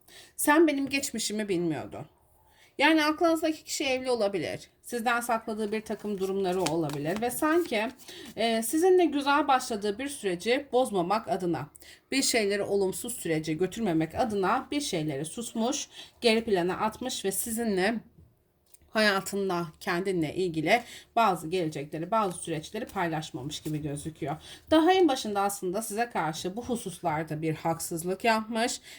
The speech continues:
ve bir şeyleri askıya almış, hareketsizlik ve durağan enerjiler içerisinde tutmuş diyebilirim. Ee, aslında bir yana bu süreçte kara bulutların dağılmasını, sıkıntıların çözülmesini,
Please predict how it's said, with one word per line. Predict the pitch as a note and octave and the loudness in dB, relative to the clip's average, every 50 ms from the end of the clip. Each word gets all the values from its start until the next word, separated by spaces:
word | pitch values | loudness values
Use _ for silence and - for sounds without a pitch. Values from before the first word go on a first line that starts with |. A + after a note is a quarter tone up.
| - _ - | -16 _ 0
ve | A#3 A#3+ A3 | 2 2 2
bir | C4 C4 | 0 -2
şeyleri | - - G3+ E3 D3+ E3 E3+ G3 A3 | -2 -2 -2 0 0 0 0 0 -2
askıya | - - F#3 D#3 - - - F3 D#3+ D3+ | -2 -2 -2 -2 -4 -4 -4 -2 -2 -2
almış, | D3 D3+ D#3+ E3+ G3+ A#3+ A#3 - | -2 -2 -2 -2 -2 -2 -2 -6
hareketsizlik | - - A#3 G3+ F#3 F3+ - F3+ D#3+ E3 - - F3 F3 A#3+ B3+ - - | -4 -2 0 0 0 0 -2 -2 -2 -2 -4 -6 -4 -4 -4 -6 -4 -6
ve | C4+ C4+ C4 | -6 -4 -2
durağan | - G#3+ G#3 G3 G3 G3+ G3 | 0 2 2 2 2 2 0
enerjiler | E3+ E3 D#3 C#3 C#3 D#3+ D#3 - D#3 D3 C#3+ | 0 0 0 -2 -2 -4 -4 -4 -4 -4 -4
içerisinde | F3 - - F3+ D3+ D3 D3+ - F3+ F#3 G#3 A#3+ A#3+ | -6 -6 -6 -4 -4 -4 -4 -6 -4 -4 -4 -4 -4
tutmuş | - E3 - - F3 G3+ G3 - - - | -6 -10 -6 -4 -4 -4 -4 -6 -6 -4
diyebilirim. | D#3 D3 C#3+ D3+ D3+ C#3 C#3 B2+ B2+ B2+ - - - - - - - - E4 D#4 B3 - | -4 -4 -4 -4 -6 -6 -6 -6 -8 -10 -12 -14 -16 -14 -14 -12 -12 -12 -12 -12 -4 0
Ee, | - A3 A3 - - | 4 4 6 6 6
aslında | - C#4+ D#4+ - - E4+ E4+ E4+ G4 F4+ | 4 4 4 6 8 8 8 8 8 6
bir | G4 G#4 G#4+ G#4 | 6 4 6 6
yana | G4 F#4 D#4 C4 B3+ C#4 C#4+ - | 6 8 8 8 6 4 2 0
bu | D#4 | -2
süreçte | D#4 - - D#4+ D#4 D4+ D4+ - - D#4 D#4 | -2 0 2 4 4 4 2 2 0 -2 0
kara | - D#4+ D4 D4 C#4+ | 0 0 0 0 0
bulutların | D4 C#4+ C#4+ C#4 - - C#4 C4+ C#4 C#4 A#3+ | 0 -2 -4 -4 -2 -2 -2 -2 -2 0 0
dağılmasını, | A#3 A#3+ A#3 A#3 A#3 A3+ G#3+ G#3+ G#3+ - - F#3 F3 E3 D#3+ E3+ | 2 4 4 4 2 2 2 0 0 -2 -2 0 0 2 0 0
sıkıntıların | E3+ - - G#3+ - A3 G#3 G3+ - G3+ G3+ G3 F#3+ F#3+ G3 G3 | -2 -4 -6 -4 -2 -2 -2 -2 0 0 2 2 4 2 2 0
çözülmesini, | - G3 F3+ F3 F3 F3+ F3+ F3 E3+ E3+ E3+ - D#3 D#3 C#3+ | 0 0 0 2 2 2 2 2 2 0 0 0 -2 0 0